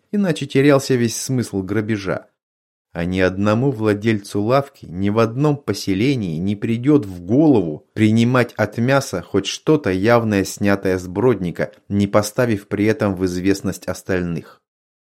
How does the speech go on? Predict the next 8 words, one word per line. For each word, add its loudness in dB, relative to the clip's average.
Не 0
говоря 6
уже 2
о -2
таких -4
случаях -2
клинического 0
идиотизма, 0